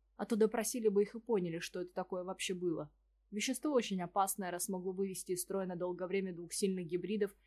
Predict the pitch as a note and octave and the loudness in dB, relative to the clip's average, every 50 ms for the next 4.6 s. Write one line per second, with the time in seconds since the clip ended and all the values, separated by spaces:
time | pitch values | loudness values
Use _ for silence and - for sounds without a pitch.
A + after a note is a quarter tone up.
0 | _ _ _ - A3 F#3+ F#3 F#3+ F3+ E3+ F#3+ - - F#3 F3+ D#3 D#3 D#3 - - | _ _ _ 0 0 2 2 2 0 0 -2 -2 0 2 2 2 0 -2 -10 -16
1 | - - _ _ _ _ _ - A3 G#3+ A3 A3+ G#3+ - - - G#3 G3 G#3 G#3+ | -18 -18 _ _ _ _ _ 4 4 4 4 4 2 2 0 0 0 2 2 0
2 | G3 F3 - - F3+ F3+ F3+ F#3 F3 E3+ E3+ F3+ F3 F3 - F#3 F#3 F#3 F3+ F3+ | 0 -2 -4 -6 -6 -4 -2 -2 -2 -2 -2 -4 -4 -4 -4 -4 -4 -4 -4 -4
3 | F3 E3 F3 F3+ F#3+ G3+ G3+ F#3+ - - - D#3 - _ _ _ _ _ _ _ | -4 -4 -2 -2 0 0 -2 -2 -4 -6 -8 -10 -14 _ _ _ _ _ _ _
4 | - G#3 G#3+ A#3+ C4+ C4+ B3 A3 G#3 E3+ D3+ - | 0 4 6 6 6 4 4 2 0 0 0 -2